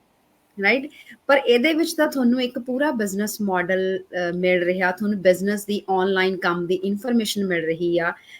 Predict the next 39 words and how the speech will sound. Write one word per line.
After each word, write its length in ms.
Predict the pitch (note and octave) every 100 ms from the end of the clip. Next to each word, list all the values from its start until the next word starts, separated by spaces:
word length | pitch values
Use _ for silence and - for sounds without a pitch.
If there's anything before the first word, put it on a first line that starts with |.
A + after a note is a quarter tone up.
| _
ਤਾਂ 240 | - A#3+ B3+
ਕਿ 160 | C#4
ਤੁਸੀਂ 420 | C4+ A#3+ A#3+ A#3+ B3
ਸਾਈਡ 420 | - F#3 F#3+ F#3+
ਦੇ 140 | G3+
ਉੱਤੇ 280 | G3 - G3+
ਆਪਣਾ 380 | F3+ G3 F#3 F3+
ਕੋਈ 240 | G3 G#3
ਨਾ 100 | A#3+
ਕੋਈ 220 | B3 A3+
ਆਨਲਾਈਨ 440 | G3 F3 F3 F3 F3+
ਕੰਮ 300 | F3 E3 E3+
ਸ਼ੁਰੂ 260 | - D#3+
ਕਰ 180 | F#3+ E3
ਸਕੋ। 300 | - D3+ -
ਕਿਉਂਕਿ 720 | C#3+ _ _ _ - C4+ D4+
ਅੱਜ 160 | B3+ A#3+
ਕੱਲ੍ਹ 220 | C#4+ D4+
ਹਰ 240 | B3 A#3 D#4
ਇੱਕ 180 | F4
ਬੰਦੇ 280 | C4+ B3 A#3
ਕੋਲ 200 | A3+ A3
ਟਾਈਮ 300 | A3 F3 E3+
ਹੈਗਾ 320 | E3 B2+ D#3
ਵਾ, 140 | D3+ C3+ _ _ _
ਹਰ 160 | - B3
ਇੱਕ 160 | D4+ C4+
ਬੰਦਾ 280 | A#3+ A3
ਘਰੇ 300 | A3 B3+ A3+
ਬੈਠਾ 320 | F#3+ F#3+ F#3+ F#3
TikTok, 580 | F#3 G3 F#3 F#3+ F3+
Facebook, 640 | F3+ - F#3+ F#3+ F#3+ F#3 F3+ G3 F#3+
YouTube 360 | F#3+ F#3 F#3 F3+
ਸਕਰੋ-, 420 | - G#3 G3 F#3
ਸਕਰੋਲ 440 | - G#3 G3+ G3+
ਕਰ 200 | G3 D#3
ਰਿਹਾ, 240 | C3+ D3 C3+
ਹਨਾ। 240 | F3+ E4 - - _ _ _ _ -
ਤੇ 400 | C#4 C4+ C#4